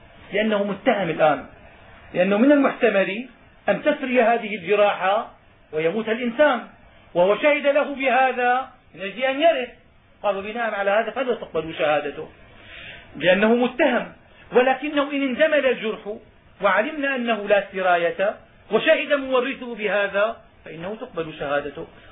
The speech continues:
قال: "ولو شهد لمورثه بجرح قبل الاندمال لم تقبل وبعده يقبل". قال: "وكذا بمال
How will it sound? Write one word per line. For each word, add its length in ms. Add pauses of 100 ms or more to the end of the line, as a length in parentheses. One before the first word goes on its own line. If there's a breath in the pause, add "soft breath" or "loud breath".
قال: 200
"ولو 220
شهد 320
لمورثه 720
بجرح 500 (400 loud breath)
قبل 240
الاندمال 640
لم 120
تقبل 400 (240 loud breath)
وبعده 420 (160)
يقبل". 380 (240 loud breath)
قال: 260
"وكذا 400
بمال 680